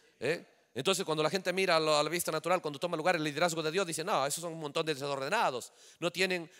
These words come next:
no tienen una organización, no tienen un líder ahí, no tienen una jerarquía, todo está en desorden, cada uno hace lo que quiere", ¿no? Porque no ven el real líder, que se puede ver solo por vista sobrenatural, por el supersentido, por la fe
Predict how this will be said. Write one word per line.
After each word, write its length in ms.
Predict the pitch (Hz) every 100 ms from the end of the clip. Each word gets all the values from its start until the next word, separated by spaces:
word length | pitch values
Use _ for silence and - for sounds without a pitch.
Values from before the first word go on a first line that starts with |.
| -
no 100 | 175
tienen 220 | 180 170
una 220 | 160 156
organización, 720 | 147 139 139 131 123 208 226
no 100 | 185
tienen 240 | 156 156 147
un 200 | 143 139
líder 260 | 220 170
ahí, 280 | 151 190 214
no 100 | 170
tienen 220 | 156 160
una 160 | 147 147
jerarquía, 580 | 139 131 - 233 233 185 - -
todo 160 | 208 190
está 160 | 160
en 60 | 190
desorden, 500 | 160 226 233 160 147
cada 160 | 180
uno 160 | 185 208
hace 140 | 185
lo 100 | 170
que 160 | 147 147
quiere", 400 | - 240 160 101 _ _ _ _
¿no? 260 | 104 175 262 - _
Porque 240 | 147 143
no 100 | 143
ven 200 | 165 190
el 100 | 180
real 240 | 135 147 143
líder, 380 | 208 170 107 - _ _ _
que 100 | 123
se 120 | 147
puede 220 | 170 165
ver 140 | 170
solo 260 | 170 175 175
por 200 | 160 143
vista 500 | 160 160 - 165 156
sobrenatural, 840 | - 156 143 135 139 165 165 123 -
por 120 | 127
el 80 | 131
supersentido, 840 | 156 147 131 135 135 180 135 95 - - - - - -
por 120 | 135
la 120 | 139
fe 360 | 165 196 147